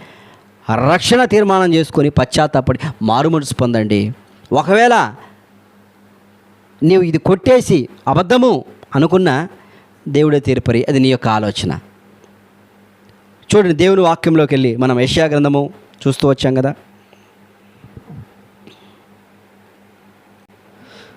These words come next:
ఒకటో రాజుల పద్దెనిమిదో అధ్యాయం ఒకటో వచనం, "నేను భూమి మీద వర్షం కురిపించబోచున్నాను, ఏలియాకు ప్రత్యక్షమై, నీ వెళ్ళి అహాబును దర్శించుము అనగా,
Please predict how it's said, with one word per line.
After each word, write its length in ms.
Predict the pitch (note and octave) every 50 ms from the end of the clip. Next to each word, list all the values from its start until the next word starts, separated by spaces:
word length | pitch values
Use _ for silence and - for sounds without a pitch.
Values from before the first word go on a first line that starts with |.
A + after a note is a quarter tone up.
| _ _ _ _ _ _ _ _ _ - -
ఒకటో 160 | D3 E3 E3
రాజుల 220 | D#3+ D#3 D#3 D#3 D#3+
పద్దెనిమిదో 400 | C3 D3 C#3+ D3 E3 D#3+ D3+ C#3+
అధ్యాయం 360 | C#3 C3+ C#3 C3+ C3+ C#3 C#3+
ఒకటో 240 | C#3+ D3+ E3 E3 E3
వచనం, 640 | E3 E3 - - D3 B2+ A2 G#2+ A2+ A#2 B2+ C3+ - - - - - -
"నేను 160 | C3+ C#3+ E3 E3
భూమి 180 | D3+ E3 G#3
మీద 180 | A3 A3 A3 G#3+
వర్షం 280 | G#3+ G3 - - G#3
కురిపించబోచున్నాను, 920 | G3+ G#3+ G3+ G3 G3 F#3 F#3 F#3+ F#3+ G3 G3 F#3 - F3+ F#3+ F3+ E3+ D3+ C3+
ఏలియాకు 380 | C#3 D#3 F3 F3+ F3+ F3+ F3
ప్రత్యక్షమై, 560 | F3 E3+ F3 E3 - F3 D3+ C3 C#3+ C3 B2 B2
నీ 120 | C3 C#3+
వెళ్ళి 200 | C#3 D3 D#3 D#3
అహాబును 480 | C#3+ D3 C#3+ D3 D#3 D#3 D3 D3+ D#3 D3
దర్శించుము 540 | D3 D3 - - D3+ C#3+ - D#3+ C#3+ C#3
అనగా, 300 | C3+ C3 B2 B2 A#2+ G2